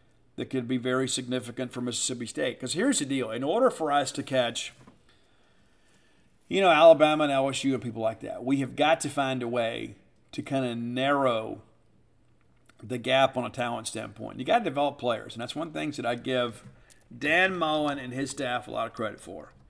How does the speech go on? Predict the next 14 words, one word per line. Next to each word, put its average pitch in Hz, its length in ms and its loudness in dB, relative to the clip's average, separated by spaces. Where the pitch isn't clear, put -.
is 110 160 -8
not 135 180 0
only 160 300 0
could 143 180 -4
they 127 140 -2
go 135 200 -4
out 131 200 4
and 120 100 -10
identify 131 540 0
the 123 80 -6
guys 113 540 -6
that 131 300 0
were 131 80 -4
talented, 196 560 -2